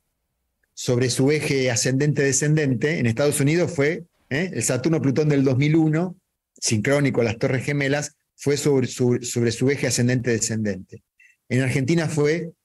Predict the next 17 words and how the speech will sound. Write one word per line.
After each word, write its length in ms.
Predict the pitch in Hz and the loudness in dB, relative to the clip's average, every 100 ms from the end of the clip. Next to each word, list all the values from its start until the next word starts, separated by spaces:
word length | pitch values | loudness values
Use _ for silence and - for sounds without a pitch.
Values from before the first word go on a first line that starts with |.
| _ | _
sobre 280 | - 131 127 | -6 0 2
los 200 | 131 127 | 2 0
ejes 240 | 160 160 | 0 0
nodales 640 | 139 139 151 156 160 - - _ _ _ _ _ | 2 0 0 0 -2 -4 -14 _ _ _ _ _
casa 320 | 139 135 139 131 | -4 -2 -2 0
dos, 180 | 143 | -2
casa 300 | - 131 127 | -2 -4 0
ocho. 320 | 110 101 - 82 _ _ _ _ _ _ _ _ _ - _ _ _ _ _ | 0 -2 -6 -10 _ _ _ _ _ _ _ _ _ -20 _ _ _ _ _
Sobre 320 | - 151 151 | -4 0 2
lo-, 160 | 151 165 | 0 -2
sobre 320 | - 143 139 | -2 0 0
los, 180 | 127 156 | -2 -2
sobre 220 | 147 135 | -2 0
los 160 | 135 123 | 2 2
nodos 380 | 170 208 127 | 2 2 0
de 60 | 123 | 0
Argentina 760 | 123 143 147 156 170 165 175 | 0 -2 -2 0 2 0 -2